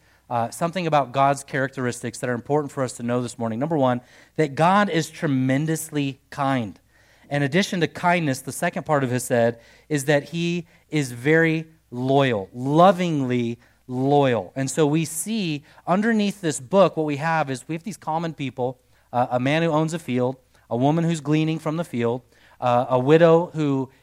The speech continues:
is at home who's too old to probably work. And behind the scenes, God is orchestrating and moving everything together for these two individuals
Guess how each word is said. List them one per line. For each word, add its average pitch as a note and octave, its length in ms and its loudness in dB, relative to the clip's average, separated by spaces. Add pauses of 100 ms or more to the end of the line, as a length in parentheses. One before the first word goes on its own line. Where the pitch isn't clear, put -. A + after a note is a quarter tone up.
is B2+ 160 -6
at C#3+ 200 0
home D#3+ 340 0
who's C#3 180 -4
too D#3 240 -2
old D3 160 2
to C#3 80 -6
probably C#3+ 480 -2
work. A#2+ 380 -2 (360)
And D3+ 140 0
behind F3+ 400 2
the G3 60 -2
scenes, C#3+ 360 -4
God D3+ 300 2
is C#3 120 -4
orchestrating C3+ 760 -4 (260)
and C#3+ 160 -2
moving D3+ 320 0
everything F3 480 -4
together B2+ 680 -2 (240)
for C#3 120 -6
these D#3 240 0
two C#3+ 280 -2
individuals A#2+ 880 -2